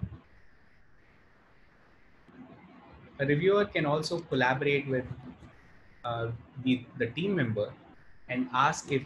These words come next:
this change was intended. Immediately, a notification is sent as an email, uh, to,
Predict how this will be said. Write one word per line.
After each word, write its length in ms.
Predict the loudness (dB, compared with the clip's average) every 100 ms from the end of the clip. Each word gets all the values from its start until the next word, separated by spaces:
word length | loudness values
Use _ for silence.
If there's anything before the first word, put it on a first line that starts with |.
| -2
this 320 | -4 -4 -6
change 280 | -4 -2 -2
was 200 | -4 -6
intended. 560 | -10 -10 -8 -10 -10 -12 -14 -20 -20 -20 -20 -20 -20 -20 -20 -20 -20 -20 -20 -20 -20 -12 -2
Immediately, 600 | 2 6 6 4 4 4
a 40 |
notification 680 | 4 2 0 -2 -2 0 -2
is 80 |
sent 280 | 0 0 2
as 140 | 2 2
an 100 | 0
email, 340 | 0 0 -2 -10 -10
uh, 240 | -6 -4 -6 -12 -20 -20 -20 -12
to, 260 | -6 -6 -6